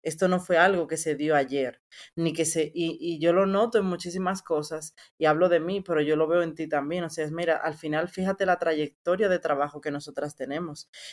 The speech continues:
Y eso parece que no, pero eso tiene, eh, un mérito de que cl-, muchísima gente lo tiene, claro que sí, pero viene de esa base que nos tocó a nosotros levantar una pared grandísima que no podíamos levantar en ese momento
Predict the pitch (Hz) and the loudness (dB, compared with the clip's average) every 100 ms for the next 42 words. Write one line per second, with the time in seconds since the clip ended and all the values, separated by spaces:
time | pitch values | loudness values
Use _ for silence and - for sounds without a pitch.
0 | - 175 170 202 190 175 175 180 175 165 | 0 4 4 4 6 6 6 0 0 0
1 | 160 151 139 123 156 170 147 156 185 226 | 2 2 2 0 -4 -6 -6 0 2 2
2 | 160 - - - - 165 160 156 190 214 | 0 -6 -20 -20 -4 2 2 2 2 2
3 | 202 170 156 156 165 - _ 170 170 165 | 4 2 0 -2 -2 -2 _ -4 -2 -6
4 | _ _ - 170 175 160 156 196 226 226 | _ _ -10 -6 -4 -4 -4 0 2 2
5 | 226 226 220 196 175 175 180 - 185 - | 2 2 2 0 -2 0 -2 -4 -8 -8
6 | 156 - - - - 196 190 165 185 226 | -10 -12 -20 -16 2 6 6 6 6 6
7 | 240 185 185 - 175 160 151 151 160 165 | 6 4 2 4 4 6 6 4 0 0
8 | 160 160 170 165 165 185 196 185 180 175 | 0 0 0 4 6 6 2 2 4 6
9 | 165 156 160 185 202 196 196 170 190 202 | 6 6 4 4 6 6 6 6 6 2
10 | 170 160 160 147 147 151 147 160 - 151 | 2 -4 -4 -4 -2 -2 -2 -2 -2 -2
11 | 165 214 202 196 190 185 185 175 180 185 | 0 0 2 2 2 2 0 -2 -4 -4
12 | 175 156 139 135 | -4 -4 -6 -8